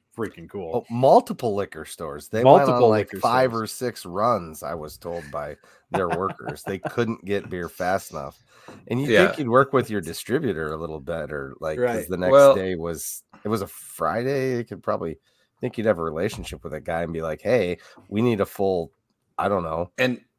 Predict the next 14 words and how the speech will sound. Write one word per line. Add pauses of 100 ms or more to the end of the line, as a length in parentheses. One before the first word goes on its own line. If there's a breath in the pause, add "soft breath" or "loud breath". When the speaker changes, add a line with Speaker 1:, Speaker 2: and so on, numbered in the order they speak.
(160)
Speaker 3:
to
be
Speaker 2:
truck."
<laughs>
Speaker 3:
to
be
fair
though,
like,
they,
Speaker 2:
To
be
Speaker 3:
so
Speaker 2:
fair.